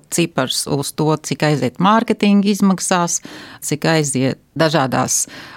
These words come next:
izmaksās, kas ir domātas, piemēram, ar kaut kādiem publicitātes pasākumiem, bet tas būtu liels pienesums nākotnē,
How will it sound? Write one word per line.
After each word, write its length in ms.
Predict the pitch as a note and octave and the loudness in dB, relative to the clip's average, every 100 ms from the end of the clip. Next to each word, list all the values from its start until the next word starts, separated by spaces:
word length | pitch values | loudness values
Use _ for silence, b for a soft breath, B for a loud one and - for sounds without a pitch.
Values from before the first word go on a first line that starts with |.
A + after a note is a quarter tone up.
| B | B
izmaksās, 600 | E3 F3 D3 - C#3 - | 0 2 2 0 -2 -2
kas 180 | C3+ | -6
ir 80 | D3 | -2
domātas, 520 | D#3 D#3+ D#3+ C#3 - | 0 2 2 0 -2
piemēram, 520 | - D#3 D3 C3 C#3 C3 | 0 2 4 4 2 0
ar 80 | |
kaut 200 | - C#3 | 0 -4
kādiem 340 | D3+ C#3+ C#3 C3 | -2 0 2 0
publicitātes 840 | - G#3 G#3 - - F3 E3 - | 0 0 0 -2 -2 0 0 0
pasākumiem, 920 | - F#3 - E3 D3 - D3+ D#3 F3 - B B | -2 0 2 0 0 2 2 4 2 -2 B B
bet 240 | D#3 D3+ _ | -6 -6 _
tas 500 | F#3 A#3 - - - | 0 2 0 -4 -4
būtu 560 | D#3 D3 F#3+ D#3+ D#3 D3+ | -6 0 2 2 0 0
liels 560 | E3+ F#3 G3 G#3 - - | 2 4 4 2 0 -4
pienesums 760 | F#3 F#3+ F3+ D3+ - D3+ C#3+ - | 0 2 4 2 0 0 0 0
nākotnē, 640 | D3+ E3+ - C#4 C4 A3+ | 0 2 2 0 2 2